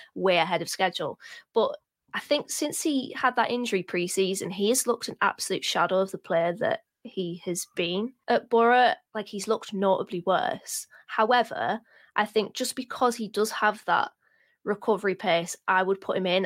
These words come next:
I'm not sure he'd be as big an upgrade as people would maybe predict him to be, but just for the purposes of if we do get counted on,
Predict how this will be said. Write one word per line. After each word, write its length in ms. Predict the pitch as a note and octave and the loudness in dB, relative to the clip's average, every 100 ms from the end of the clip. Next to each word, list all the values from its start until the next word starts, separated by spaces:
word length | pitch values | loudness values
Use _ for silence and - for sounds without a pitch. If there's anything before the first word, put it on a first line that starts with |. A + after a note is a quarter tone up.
| - | 0
I'm 220 | G3+ G3+ | 0 2
not 240 | A#3 - - _ | 2 2 -4 _
sure 320 | - - G#3+ | -6 2 2
he'd 240 | G#3+ A3 - | 2 -2 -2
be 400 | - F#3+ F#3 F3+ - | 2 2 2 -2 -2
as 200 | F#3+ - _ | -2 -4 _
big 200 | F#3+ G3 | 0 2
an 80 | F#3+ | 0
upgrade 420 | - - F#3 F#3 | -4 0 0 0
as 140 | - | -2
people 320 | - F3+ - F#3 | -6 -8 -4 -4
would 100 | F#3 | -2
maybe 240 | F3+ F#3 | -2 -4
predict 420 | - F#3+ F#3 - | -8 -4 -4 -2
him 140 | G3+ G#3 | -4 -4
to 140 | - | -6
be, 380 | - G#3+ A#3 A#3 - | 0 2 2 0 0
but 180 | F#3 - | 0 0
just 600 | - G#3+ A3 - - - - - | -4 0 2 0 -2 -6 -12 -4
for 80 | G#3+ | -2
the 100 | G3 | -2
purposes 720 | - G3+ G3 G#3+ - F3+ - | 0 0 0 -4 -4 -4 -2
of 160 | F3+ - | -6 -4
if 160 | F#3 - | -8 -6
we 80 | G3 | -4
do 240 | G3+ G#3 | 2 2
get 280 | G#3 F#3+ - - | 2 0 0 -2
counted 360 | G3 F#3+ F#3+ | 0 0 2
on, 280 | F3+ E3+ F3+ | 2 2 0